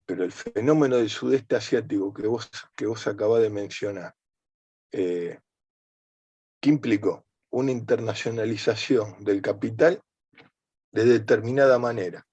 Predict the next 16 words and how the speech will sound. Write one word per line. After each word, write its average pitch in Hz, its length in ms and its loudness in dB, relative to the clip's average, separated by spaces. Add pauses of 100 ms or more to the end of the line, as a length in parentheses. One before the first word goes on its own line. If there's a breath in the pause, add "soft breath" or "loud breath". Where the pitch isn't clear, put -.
(260)
donde 113 680 6 (920)
fue 123 460 8 (240)
territorialmente 113 1160 4
a 113 80 -2
un 135 160 4
espacio 113 880 -2
X, 160 480 0 (160)
digamos, 117 580 0
dentro 123 380 6
de 113 100 6
la 113 140 6
economía 127 580 0
mundo, 170 600 0 (1120)
por 202 320 8 (1600)
ciertas 196 580 4
cuestiones 120 600 0